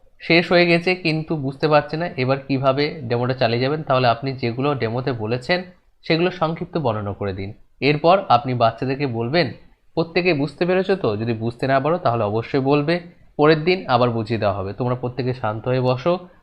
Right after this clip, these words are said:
নতুন স্যার তোমাদের ক্লাস নিতে আসছে, আর হ্যাঁ কেক খাবে তাই না? ঠিক আছে, আমি তোমাদের জন্য পরের দিন কেক নিয়ে আসবো।" স্যার এবং ম্যামদের ধন্যবাদ জানাবেন,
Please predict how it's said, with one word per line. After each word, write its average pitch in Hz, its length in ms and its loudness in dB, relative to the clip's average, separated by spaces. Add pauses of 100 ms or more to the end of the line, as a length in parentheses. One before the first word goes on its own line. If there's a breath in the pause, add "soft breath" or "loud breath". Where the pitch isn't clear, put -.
(120)
নতুন 131 280 -2
স্যার 151 300 2
তোমাদের 110 220 -2
ক্লাস 113 280 -2
নিতে 127 200 0
আসছে, 147 320 0
আর 147 80 2
হ্যাঁ 107 360 -4 (320)
কেক 131 240 -4
খাবে 104 200 0
তাই 160 140 2
না? 131 160 -2 (400)
ঠিক 156 140 2
আছে, 160 140 4
আমি 143 100 0
তোমাদের 127 300 -2
জন্য 120 180 -2
পরের 104 240 -4
দিন 151 140 -6
কেক 151 240 -2
নিয়ে 131 140 0
আসবো।" 123 320 -6 (300 soft breath)
স্যার 147 260 6
এবং 147 180 0
ম্যামদের 131 340 0
ধন্যবাদ 117 340 -2
জানাবেন, 127 320 -2